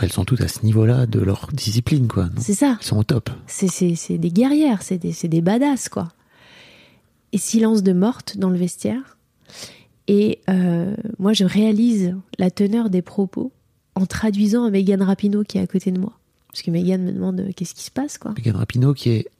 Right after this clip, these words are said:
Speaker 1: elle, connue parce que c'est
Speaker 2: La joueuse emblématique, euh, aux
Speaker 1: Du f-,
Speaker 2: États-Unis,
Speaker 1: mm.
Speaker 2: voilà, qui, euh, qui
Speaker 1: Le
Speaker 2: défend, euh
Speaker 1: Le soccer étant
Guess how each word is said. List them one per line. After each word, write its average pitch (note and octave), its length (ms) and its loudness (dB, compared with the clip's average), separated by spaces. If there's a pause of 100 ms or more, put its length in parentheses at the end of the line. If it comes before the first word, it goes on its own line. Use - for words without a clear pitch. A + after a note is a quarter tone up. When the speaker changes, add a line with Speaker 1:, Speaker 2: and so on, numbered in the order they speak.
(100)
Speaker 1:
elle, C3+ 160 2
connue C3+ 260 2
parce - 220 -2
que C3 100 0
c'est A2+ 500 -2 (160)
Speaker 2:
La G#3 180 2
joueuse F#3 260 2
emblématique, F#3 640 0
euh, F3 340 2
aux F3 40 2
Speaker 1:
Du F3 80 2
f-, - 20 4
Speaker 2:
États-Unis, F#3 460 2
Speaker 1:
mm. C3+ 120 2 (200)
Speaker 2:
voilà, F#3+ 280 -2 (500)
qui, F3 320 0
euh, F3+ 420 0
qui F3+ 180 -6
Speaker 1:
Le F3+ 60 -6
Speaker 2:
défend, F3 520 -2
euh F#3+ 60 -4 (140)
Speaker 1:
Le B2+ 120 4
soccer D3 320 0
étant A#2 260 0